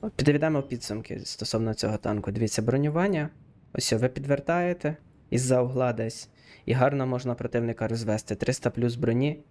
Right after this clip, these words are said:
получається, приведеної в Н Л Д, і прям непогано ворога можна розводити. Плюс дистанції, якщо стріляють під колами, танчик дуже рикошетний, ви це бачили в третьому бою, як я шотний, гарно зажив. За три боя в нас получилось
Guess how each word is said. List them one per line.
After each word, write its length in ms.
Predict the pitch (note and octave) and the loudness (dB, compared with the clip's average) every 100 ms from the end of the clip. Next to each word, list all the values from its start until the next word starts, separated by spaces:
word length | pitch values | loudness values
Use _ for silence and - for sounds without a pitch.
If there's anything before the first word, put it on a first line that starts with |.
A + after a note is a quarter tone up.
| - | -4
получається, 840 | A#2 A2 - A2 A2 G#2+ - B2+ - - _ - | -2 0 0 2 2 0 -4 -8 -10 -20 _ -4
приведеної 640 | - A2+ A2+ A2 A2 G#2+ A2 | 2 4 4 0 -2 -2 -2
в 60 | |
Н 100 | G#2+ | 0
Л 160 | G#2+ A2+ | -2 2
Д, 220 | B2+ B2 | 2 2
і 40 | A2 | -2
прям 220 | A2 A2+ | -4 -4
непогано 580 | A2+ A#2 A2+ A#2 A2+ G#2+ - E3 | -4 -2 0 0 -2 -4 -6 -8
ворога 400 | A#2 A2 A2 A2+ | -2 0 2 0
можна 300 | A2 A2+ A2 | 0 0 0
розводити. 560 | A2 - C#3+ C3+ A#2 A2 - - - | 0 0 2 2 0 -6 -10 -14 -2
Плюс 260 | A#2 B2 B2 | 2 2 2
дистанції, 640 | A#2+ - C#3+ C#3 C#3 A2+ | -2 0 0 0 -2 -4
якщо 220 | A2 A#2 | -4 -4
стріляють 420 | - A#2+ A#2 A2+ | -2 0 2 0
під 120 | A2+ | -4
колами, 360 | - B2 A#2 A2+ | 0 0 2 0
танчик 320 | A#2+ A#2 A2+ | 0 0 0
дуже 240 | A2+ A#2 A2 | 0 2 0
рикошетний, 560 | A2 A#2 B2+ B2+ A2+ | 0 0 0 0 0
ви 100 | G#2+ | 0
це 140 | G#2 A2+ | 2 2
бачили 340 | A2+ - G#2+ | 2 0 -4
в 40 | |
третьому 420 | - A2+ - A2 G#2+ | -2 -2 0 -2 2
бою, 340 | A2+ A#2+ D#3 - - - - | 4 4 2 -4 -18 -12 -4
як 180 | A2 A#2 | -2 0
я 80 | |
шотний, 380 | A2+ B2+ B2+ A#2 | 2 2 2 0
гарно 340 | A2 A2 A2 A2 | 0 2 0 0
зажив. 420 | A2 G#2+ G#2 G#2 - - - - - - | 0 0 -2 -4 -10 -14 -14 -16 -10 0
За 180 | B2+ B2+ | 2 2
три 180 | D#3+ | 2
боя 340 | D3+ D3+ C3 A#2+ | 0 2 2 2
в 60 | |
нас 160 | A2 - | -2 -6
получилось 840 | - A2+ A#2 A#2+ G#2+ G#2 - - | -4 -2 0 2 2 2 -2 -10